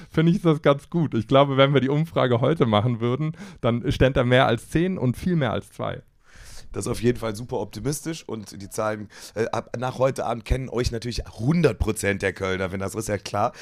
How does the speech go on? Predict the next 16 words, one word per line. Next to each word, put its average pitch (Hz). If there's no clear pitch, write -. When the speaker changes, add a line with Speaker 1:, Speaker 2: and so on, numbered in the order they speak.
Speaker 2:
Äh, 120
f-, -
vielleicht, 139
ähm, 135
noch 135
ganz 160
kurz, 160
äh, 127
zu -
einer, 127
warum 156
braucht 143
es -
eine 123
starke 120
Volt-Gruppe 104